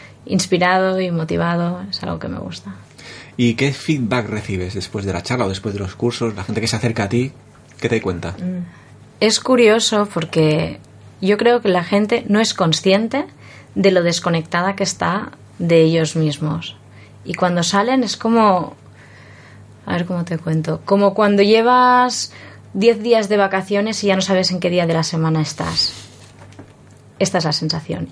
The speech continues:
Speaker 1: ¿Ya? ¿Ya han pasado las cuatro horas de taller? Sí, ya han pasado las cuatro horas de taller. Hay que irse, que, que ya nos echan.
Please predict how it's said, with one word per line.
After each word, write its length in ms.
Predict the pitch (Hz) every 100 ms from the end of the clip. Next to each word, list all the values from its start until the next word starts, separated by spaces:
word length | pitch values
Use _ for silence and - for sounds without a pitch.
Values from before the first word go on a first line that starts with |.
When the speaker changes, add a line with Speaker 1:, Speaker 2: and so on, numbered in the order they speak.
| -
Speaker 1:
¿Ya? 300 | 165 233 - - - - -
¿Ya 140 | 196 196
han 60 |
pasado 340 | 247 302 320 240
las 160 | 202
cuatro 400 | - 190 185 180
horas 240 | 170 160 156
de 100 | 165
taller? 460 | 151 143 147 247 - - - - - - - - - - - -
Sí, 320 | - 165 143 -
ya 140 | - 165
han 100 | 175
pasado 400 | 165 - - 226
las 220 | 226 202
cuatro 340 | 233 233 226
horas 220 | 220 226 233
de 80 |
taller. 360 | - 185 202 233 - - - - - 208 196 190
Hay 160 | 190 220
que 180 | - 254
irse, 440 | 285 294 311 294
que, 440 | 269 254 240 240 247
que 160 | 247
ya 140 | 247 262
nos 240 | 254 247
echan. 640 | 233 208 247 185 202 196